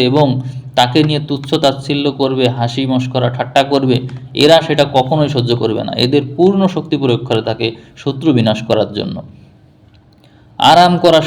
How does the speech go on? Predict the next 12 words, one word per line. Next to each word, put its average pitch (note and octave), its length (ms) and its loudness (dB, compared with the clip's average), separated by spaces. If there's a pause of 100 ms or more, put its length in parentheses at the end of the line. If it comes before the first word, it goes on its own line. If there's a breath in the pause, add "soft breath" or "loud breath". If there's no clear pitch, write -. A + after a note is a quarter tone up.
সুযোগ D3+ 300 2
কিন্তু D3 240 -2
এদের B2 260 0
জীবনে A2+ 300 2
স্থায়ী G#2+ 340 0
হয় G2 240 2
না। - 60 -10 (460 loud breath)
মানসিকভাবে D#3+ 760 2
ভেঙে C3 220 2
পড়লেই C#3 420 2 (120)
এরা A2 140 2
শেষ। G2+ 260 -8